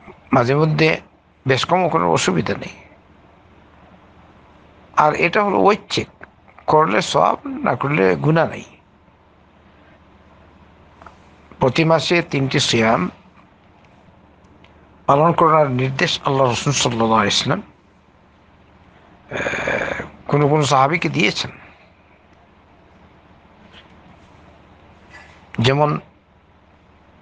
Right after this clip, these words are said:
আবু হুরায়রা রাদিয়াল্লাহু আনহু বলেছেন, "আওসানি খালিলি বিসিল-, সিয়ামি থালাথি আইয়াম মিন কুল্লি শাহর,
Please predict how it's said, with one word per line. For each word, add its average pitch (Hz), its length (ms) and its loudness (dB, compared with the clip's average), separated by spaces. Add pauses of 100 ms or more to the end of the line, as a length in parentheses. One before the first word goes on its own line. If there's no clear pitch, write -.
(400)
আবু 139 220 4
হুরায়রা 143 360 4
রাদিয়াল্লাহু 131 420 2
আনহু 127 220 0
বলেছেন, 135 400 0 (100)
"আওসানি 135 480 2
খালিলি 135 520 0 (960)
বিসিল-, 131 560 0
সিয়ামি 139 460 2
থালাথি 139 340 0
আইয়াম 143 240 0
মিন 131 140 0
কুল্লি 170 340 -4
শাহর, 143 360 0